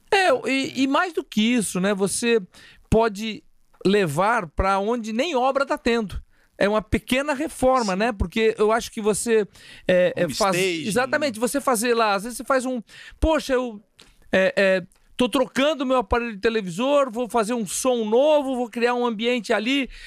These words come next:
Speaker 1: é, um home theater." Tá bom, e por que não fazer também? Ou seja, é só, é, só vai fazer um trabalho de marcenaria, junto com uma mudança de cor e tal.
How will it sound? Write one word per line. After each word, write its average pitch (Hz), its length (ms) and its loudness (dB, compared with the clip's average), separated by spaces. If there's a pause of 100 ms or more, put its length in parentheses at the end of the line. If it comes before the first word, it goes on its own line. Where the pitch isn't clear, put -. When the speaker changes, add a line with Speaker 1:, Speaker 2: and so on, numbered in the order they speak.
(120)
Speaker 1:
é, 214 100 4
um 226 180 2
home 247 280 2
theater." 294 360 -4 (260)
Tá 339 100 2
bom, 320 220 0 (200)
e 294 80 2
por 285 240 2
que 392 220 0
não 285 320 -2
fazer 240 320 0
também? 233 240 -2
Ou 233 60 -2
seja, 202 240 -4
é - 20 -10
só, 370 140 -4 (120)
é, 247 220 -2
só 302 160 -4
vai 320 140 -2
fazer 294 180 0
um 349 80 0
trabalho 285 260 0
de 359 60 -4
marcenaria, 320 880 0 (300)
junto 233 360 2
com 247 100 0
uma 254 60 4
mudança 233 460 0
de 185 140 -8
cor 311 480 2
e 233 80 -4
tal. 311 420 0